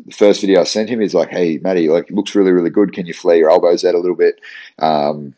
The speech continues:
you know, and he's like, "Your hips are coming up, but if you're not competing, it doesn't actually matter. Like, for what you're doing, it's perfectly fine."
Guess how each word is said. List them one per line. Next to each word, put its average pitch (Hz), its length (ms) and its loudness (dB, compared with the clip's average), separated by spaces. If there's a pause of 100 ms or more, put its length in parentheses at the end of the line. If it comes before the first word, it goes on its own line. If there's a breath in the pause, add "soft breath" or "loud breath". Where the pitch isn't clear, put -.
(100)
you 90 100 -4
know, 82 80 -2
and 85 140 -2
he's 82 160 -4
like, 78 260 0
"Your 87 120 -4
hips 104 200 -2
are - 40 -4
coming 90 260 -4
up, 85 160 0
but 90 80 -6
if 85 100 -6
you're 92 100 -4
not 90 80 -10
competing, 82 420 -4
it - 80 -12
doesn't 78 320 -8
actually 73 320 -8
matter. 82 360 2
Like, 73 300 -4
for - 420 -8
what 78 120 2
you're 82 80 -8
doing, 87 260 -2
it's 71 120 -10
perfectly - 440 -6
fine." 110 320 -2